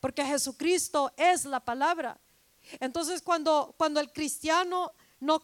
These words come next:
quiere caminar en esta realidad, optará por lo que es más fácil o aquello que es más cómodo o aquello que es lo que anhela el cristiano, más que lo que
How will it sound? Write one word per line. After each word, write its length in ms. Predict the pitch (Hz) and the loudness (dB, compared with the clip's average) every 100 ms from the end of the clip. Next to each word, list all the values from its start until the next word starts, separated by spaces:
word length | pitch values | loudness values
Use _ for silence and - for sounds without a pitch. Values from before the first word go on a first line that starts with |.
| - | -4
quiere 420 | 302 339 359 359 | 0 2 2 -2
caminar 560 | 339 302 294 311 330 | -4 -4 -4 -2 0
en 160 | 277 269 | -2 -2
esta 300 | 311 - 339 | -4 -4 -4
realidad, 600 | 311 269 247 247 320 277 - - | -2 -4 -4 -2 0 0 -4 -16
optará 640 | - 311 - - 277 294 359 | -4 -2 -2 -4 0 0 0
por 220 | - 302 | -2 -2
lo 160 | 294 | -2
que 100 | 320 | -2
es 140 | 320 302 | -4 -4
más 320 | 311 330 - | -4 -4 -4
fácil 580 | 302 339 - 349 359 320 _ - - | 0 0 -2 -4 -6 -10 _ -20 0
o 160 | 277 285 | 4 4
aquello 420 | 262 320 330 349 | 4 2 0 0
que 140 | 320 | 0
es 140 | 320 302 | 0 0
más 260 | 339 330 | -4 -4
cómodo 720 | - 311 339 339 349 349 339 - _ - | -2 0 2 0 2 2 0 -4 _ -2
o 160 | 302 | 2
aquello 400 | 285 - 320 339 339 | 2 2 2 2 0
que 280 | 330 302 | -2 0
es 160 | 330 - | -2 -2
lo 180 | 302 302 | -4 -4
que 260 | 285 262 - | -4 -6 -4
anhela 600 | 269 254 269 320 302 277 | -4 -2 -2 -2 -2 -4
el 160 | 247 247 | -6 -8
cristiano, 680 | 247 240 - 294 311 247 226 _ _ | -8 -8 -4 -2 -2 -6 -10 _ _
más 460 | - 262 302 370 - | -6 0 2 2 0
que 120 | 359 | -2
lo 180 | 330 302 | -2 -2
que 220 | 320 294 | -4 -4